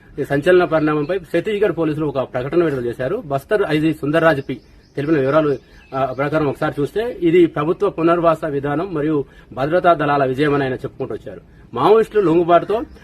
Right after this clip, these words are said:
ఆ ప్రాంతంలో శాంతి నెలకొల్పడానికి, ఆ,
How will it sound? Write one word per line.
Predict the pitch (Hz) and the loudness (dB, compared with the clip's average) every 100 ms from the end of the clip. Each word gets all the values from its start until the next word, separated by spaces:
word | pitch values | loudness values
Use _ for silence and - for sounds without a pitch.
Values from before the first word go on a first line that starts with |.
| - | -4
ఆ | 143 | 0
ప్రాంతంలో | 147 143 175 202 208 202 170 | 2 4 4 4 6 8 6
శాంతి | 170 156 165 190 185 | 6 4 4 6 6
నెలకొల్పడానికి, | 127 143 165 165 151 147 147 170 139 - - - - | 6 4 6 4 4 2 2 2 0 -4 -16 -16 -2
ఆ, | 151 147 139 | 4 6 6